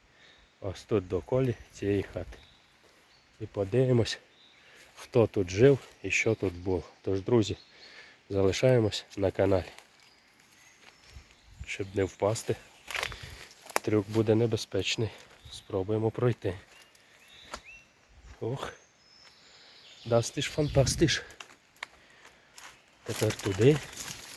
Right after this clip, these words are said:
Джунглі зовуть. Добре, що бобри роблять мости. Ай-яй-яй, і жушмарі. Такі трюки не повторюйте, друзі. Не повторюйте.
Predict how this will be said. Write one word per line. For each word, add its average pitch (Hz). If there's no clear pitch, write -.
Джунглі 185
зовуть. 180
Добре, 165
що 160
бобри 147
роблять 160
мости. -
Ай-яй-яй, 135
і 151
жушмарі. 123
Такі 135
трюки 147
не 139
повторюйте, 143
друзі. 147
Не 190
повторюйте. 202